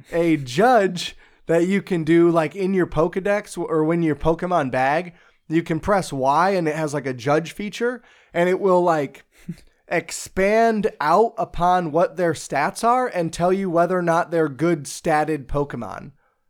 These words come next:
And it's kind of a weird system, and I have taken to, like, well, I guess I'll just catch twenty of these before I get one that's great.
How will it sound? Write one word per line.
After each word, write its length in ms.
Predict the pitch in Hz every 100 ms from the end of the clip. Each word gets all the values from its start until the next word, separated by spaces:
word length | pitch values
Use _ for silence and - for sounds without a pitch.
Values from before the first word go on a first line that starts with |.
| _ _ _ _
And 760 | - 160 151 143 143 139 131 - _ _ -
it's 200 | 180 -
kind 300 | - 254 254
of 60 | 220
a 80 |
weird 280 | 185 202 185
system, 600 | - 185 - 180 170 165 - _ _
and 480 | 180 170 160 151 151
I 160 | 160 165
have 340 | 165 151 127 _ _ _ _ _ _ _
taken 440 | - 214 214 196 175
to, 120 | 175
like, 280 | 160 147 143
well, 160 | 156
I 100 | 160
guess 260 | 147 175 170
I'll 140 | 165
just 300 | 139 165 160
catch 340 | - 165 165 -
twenty 440 | - 165 170 156
of 160 | 139 123
these 280 | 139 139 139
before 400 | 139 156 147 143
I 60 |
get 220 | 135 151
one 200 | 147 147
that's 220 | 143 123 110
great. 520 | 123 151 127 127